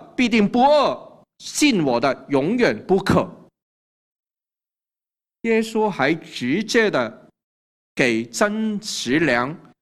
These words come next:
做了一个说明，就是他自己，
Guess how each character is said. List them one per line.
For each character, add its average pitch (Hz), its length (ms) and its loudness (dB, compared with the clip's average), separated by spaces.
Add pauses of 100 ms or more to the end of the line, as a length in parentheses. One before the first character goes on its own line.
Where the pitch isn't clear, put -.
(640)
做 196 120 2
了 135 80 0
一 127 80 -4
个 151 120 0
说 160 200 -4
明， 107 200 -8 (880)
就 311 160 4
是 262 160 2
他 262 160 4
自 240 180 4
己， 147 320 -2